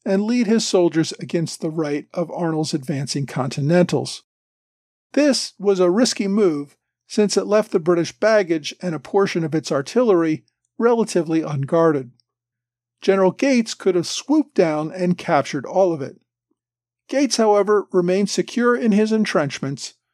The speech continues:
unwilling to venture out. Riedesel advanced with several hundred soldiers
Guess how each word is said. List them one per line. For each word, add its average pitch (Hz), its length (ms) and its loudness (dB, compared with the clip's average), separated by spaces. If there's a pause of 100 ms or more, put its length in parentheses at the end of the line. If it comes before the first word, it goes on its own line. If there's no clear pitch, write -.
(240)
unwilling 180 560 2
to 175 140 -8
venture 135 460 -4
out. 131 240 -6 (920)
Riedesel 269 540 2
advanced 190 500 -2
with 175 140 0
several 220 360 0
hundred 202 300 -2
soldiers 160 580 0